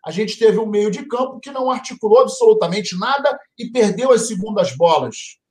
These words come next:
A gente teve um lado esquerdo que não foi efetivo, não foi exigido, não foi efetivo e perdeu um pênalti. Nós tivemos um lado direito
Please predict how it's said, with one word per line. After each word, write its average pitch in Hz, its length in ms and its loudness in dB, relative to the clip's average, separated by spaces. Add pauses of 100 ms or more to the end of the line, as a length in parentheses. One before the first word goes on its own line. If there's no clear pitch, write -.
(220)
A 214 60 2
gente 285 280 -4
teve 320 220 -6
um 269 100 4
lado 208 220 2
esquerdo 233 500 -2
que 254 100 -10
não 277 140 0
foi 269 240 -4
efetivo, 254 560 -6
não 175 140 -2
foi 196 200 -6
exigido, 226 680 -4 (220)
não 277 200 2
foi 285 180 4
efetivo 262 560 -2
e 127 80 -8
perdeu 151 300 -4
um 262 100 -6
pênalti. 269 540 -2 (340)
Nós 311 160 2
tivemos 370 340 0
um 277 100 -2
lado 233 300 2
direito 175 640 -2